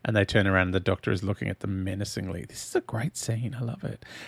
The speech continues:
Uh, the lead hoodie raises his hands at the Doctor and the Doctor just flips him over. And he says, "Put the girl down gently."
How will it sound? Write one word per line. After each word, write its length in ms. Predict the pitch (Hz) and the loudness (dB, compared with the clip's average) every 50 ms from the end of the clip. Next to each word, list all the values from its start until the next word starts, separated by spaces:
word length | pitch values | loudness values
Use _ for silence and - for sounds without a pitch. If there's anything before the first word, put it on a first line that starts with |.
| - - _ - | -16 -18 _ 8
Uh, 340 | - 127 120 120 117 117 113 | 10 12 12 12 12 10 10
the 100 | 107 123 | 10 10
lead 300 | 123 131 143 143 135 127 | 10 12 12 10 10 8
hoodie 420 | - - 127 107 98 95 98 - | 6 6 6 6 6 4 0 -2
raises 540 | - - - - 113 107 104 98 92 104 95 | -4 -6 -2 2 4 4 4 4 2 -2 -4
his 160 | 92 101 92 - | -4 -6 -2 2
hands 280 | 117 98 98 98 - | 2 2 2 2 0
at 60 | - - | -2 -2
the 80 | 110 | -2
Doctor 380 | 101 107 98 - - 113 101 101 - | 0 0 -2 0 0 0 0 0 -2
and 100 | 107 110 | -2 -2
the 60 | 101 | -2
Doctor 240 | 101 101 - - - | -2 -2 -2 -4 -6
just 220 | - 90 - - | -6 -6 -6 -2
flips 360 | - - 151 120 - - - | 4 4 4 6 4 4 2
him 100 | 139 104 | 2 4
over. 260 | 98 95 92 90 - - - - - - - - - - - - | 4 2 0 -2 -4 -8 -10 -14 -18 -16 -16 -16 -18 -18 -12 -2
And 120 | - - 95 | 0 2 2
he 80 | 98 | 4
says, 160 | - 113 104 | 4 2 2
"Put 180 | - - 131 107 | 4 6 6 8
the 100 | - 127 | 8 6
girl 280 | 104 - 113 98 95 95 | 8 8 8 8 6 6
down 320 | 101 90 87 87 82 85 | 4 2 2 2 -2 -2
gently." 400 | 90 - - - - - - - | -4 -4 -4 -6 -10 -14 -16 -16